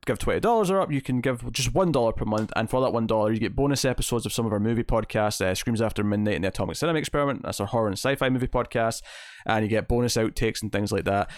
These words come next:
And then you get a five dollar tier, you get voting rights, and,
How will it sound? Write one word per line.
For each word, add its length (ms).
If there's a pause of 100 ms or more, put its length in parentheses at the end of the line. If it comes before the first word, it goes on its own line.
(140)
And 100
then 100
you 40
get 220
a 60
five 240
dollar 180
tier, 160
you 80
get 140
voting 320
rights, 420
and, 380